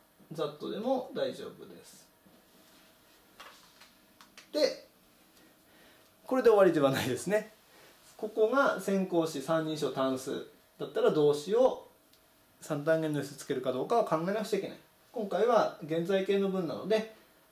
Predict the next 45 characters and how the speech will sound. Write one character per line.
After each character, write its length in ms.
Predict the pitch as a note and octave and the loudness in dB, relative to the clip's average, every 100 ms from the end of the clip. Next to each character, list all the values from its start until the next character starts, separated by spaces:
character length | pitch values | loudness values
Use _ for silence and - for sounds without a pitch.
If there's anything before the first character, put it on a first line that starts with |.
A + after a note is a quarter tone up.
| _ _ _ _ _ - | _ _ _ _ _ -12
三 160 | D3 | -12
単 220 | C3 C3+ B2+ | -6 -6 -6
元 120 | A#2+ | -8
の 80 | A2+ | -10
S 160 | - | 2
を 220 | G#3 - - | 2 2 -8
使 160 | - B2+ | -6 -4
わ 100 | A#2+ | -2
な 100 | A#2 | -4
く 100 | - | -8
て 80 | A#2+ | -8
は 60 | A2+ | -8
い 40 | |
け 120 | A2 | -8
な 120 | G#2+ | -10
い 60 | G#2 | -10
の 120 | A2 | -4
で、 320 | F#3 G#3+ - - _ _ _ _ _ _ _ _ _ _ _ _ | 0 0 0 -16 _ _ _ _ _ _ _ _ _ _ _ _
こ 100 | - | -4
れ 60 | - | -4
で 60 | |
す 80 | - | -2
ね。 200 | G#3+ A3 - _ _ _ - - _ _ | -6 -6 -16 _ _ _ -20 -20 _ _
That 160 | C#3+ C#3 - - | -6 -6 -8 -4
cat 300 | G3+ B3+ - - _ _ _ - - | 2 2 0 -18 _ _ _ -12 -6
which 320 | G3 - - | -6 -6 -6
has 260 | D3+ B2+ | -4 -2
long 360 | A#2+ D3 F3 E3+ | 0 2 0 -4
hair 540 | - E3+ C#3+ E3+ A#3 - - _ _ _ _ | -8 -6 -2 0 -2 -4 -18 _ _ _ _
is 220 | E3 E3+ | -4 -4
very 420 | B2 C3 C#3+ C#3 - | 0 2 2 -2 -4
cute 220 | C3+ - - - _ _ _ _ _ - | -8 -8 -14 -20 _ _ _ _ _ -20
で 60 | |
す 80 | - | -10
ね。 180 | G3 - | -10 -10
息 180 | F3 - | -14 -16
継 120 | - | -14
ぎ 140 | C3 E3+ | -6 0
は 280 | A#3 - - | 0 0 -8
こ 60 | - | -10
こ 120 | A#2 | -10
で 160 | - - | -12 -14
し 120 | - | -10
ま 120 | D#3 | -8
す。 200 | F3 - | -8 -10